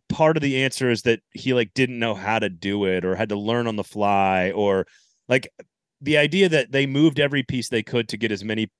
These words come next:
pieces back as possible, I think, is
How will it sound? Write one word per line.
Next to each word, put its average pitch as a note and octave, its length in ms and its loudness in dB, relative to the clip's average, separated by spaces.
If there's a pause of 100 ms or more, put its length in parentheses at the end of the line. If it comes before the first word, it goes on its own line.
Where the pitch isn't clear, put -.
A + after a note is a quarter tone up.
(300)
pieces A2+ 400 -4
back G#2+ 380 0
as B2 120 -2
possible, E3+ 600 0 (1080)
I C3 160 2
think, C3+ 200 0
is A#2+ 240 -2